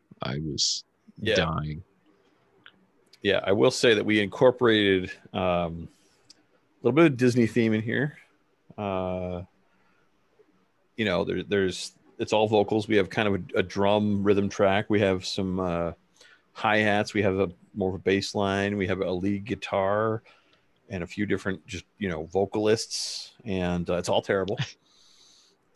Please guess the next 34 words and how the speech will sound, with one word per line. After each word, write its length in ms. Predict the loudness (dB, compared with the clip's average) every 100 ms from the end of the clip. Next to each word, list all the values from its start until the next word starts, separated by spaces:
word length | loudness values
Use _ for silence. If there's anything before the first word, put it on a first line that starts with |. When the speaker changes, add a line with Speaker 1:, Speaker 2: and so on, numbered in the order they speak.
| _ -4
Speaker 2:
It 140 | -4
is 300 | -4 -8 -12
twenty-eight 500 | -2 2 4 4 4
seconds, 380 | 2 2 0 -2
so 320 | 0 4 6
I 60 | 4
guess 260 | 2 0
Speaker 1:
Is 80 | 0
it 140 | 0 2
Speaker 2:
the, 60 |
the 60 | 2
Speaker 1:
really 220 | 4 4
Speaker 2:
great 160 | 4 4
thing 80 | 4
Speaker 1:
only 120 | 4
Speaker 2:
about 220 | 4 4
it 20 |
Speaker 1:
twenty-eight 420 | 2 0 -2 -2 -2
seconds? 680 | -2 0 0 -2 -2 -6 -8 _ _ _ _ _ _
That 140 | 4
is 140 | 8 6
Speaker 2:
<laughs> 0 |
Speaker 1:
the 100 | 6
longest 500 | 4 4 4 2 4
Speaker 2:
The 40 | 6
great 80 |
thing 60 | 6
Speaker 1:
twenty-eight 200 | 6 6 6
Speaker 2:
about 140 | 6
it 60 | 6
Speaker 1:
seconds 360 | 2 0 -6
of 100 | -6
your 140 | -4 -2
life. 380 | 0 0 -2